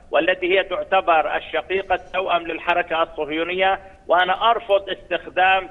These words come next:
كلمة سعودية لأن هذا يعتبر مسخ لكل الحقائق التاريخية والجغرافية والثقافية لأهل تلك المنطقة.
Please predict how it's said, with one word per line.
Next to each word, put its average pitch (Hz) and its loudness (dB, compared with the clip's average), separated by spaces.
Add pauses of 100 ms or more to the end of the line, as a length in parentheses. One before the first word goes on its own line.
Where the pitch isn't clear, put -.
كلمة 175 -2
سعودية 165 -2
لأن 165 -2
هذا 185 2
يعتبر 165 0 (320)
مسخ 160 -4
لكل 156 -4
الحقائق 165 0
التاريخية 175 -2
والجغرافية 165 -2
والثقافية 175 0 (220)
لأهل 185 0
تلك 185 -6
المنطقة. 165 -4